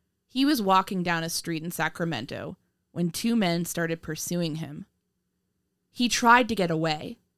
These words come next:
but he wasn't as lucky as he had been before. He could not escape. The men gunned him down in a flurry of shots, and he died even before police arrived. In this case,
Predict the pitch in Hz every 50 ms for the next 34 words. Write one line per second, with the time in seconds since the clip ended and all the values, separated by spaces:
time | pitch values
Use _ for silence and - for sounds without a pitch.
0 | _ _ _ _ _ _ _ _ _ - 185 190 185 170 185 180 185 - 208 208
1 | 196 190 180 170 170 165 - - 165 156 147 147 - 170 160 147 170 156 147 147
2 | 143 156 - - 165 151 143 - 208 - _ _ _ _ _ _ _ _ _ _
3 | _ _ _ _ 170 - - 180 160 160 160 156 - - - - - - 139 -
4 | - - _ _ _ _ _ _ _ _ _ _ _ _ _ _ _ _ _ _
5 | _ _ _ _ _ _ _ _ _ _ - 202 214 208 202 220 254 254 214 220
6 | 196 196 220 220 247 240 220 185 185 175 170 170 170 156 156 160 156 - - 185
7 | 175 185 185 185 185 185 175 - - 170 156 - - - - - - - - _
8 | _ _ _ _ _ _ _ _ _ _ _ _ _ - 202 196 190 185 175 175
9 | 190 180 180 190 196 202 196 196 - 202 190 180 180 175 165 170 175 - - 180
10 | 175 160 165 - - 156 156 151 - - 151 147 147 139 131 - 58 - 233 247
11 | - - _ _ _ _ _ _ _ _ _ _ _ _ _ _ _ _ _ _
12 | _ _ _ _ _ _ _ _ _ _ _ 226 233 233 233 233 233 - - -
13 | 190 180 180 175 - - - -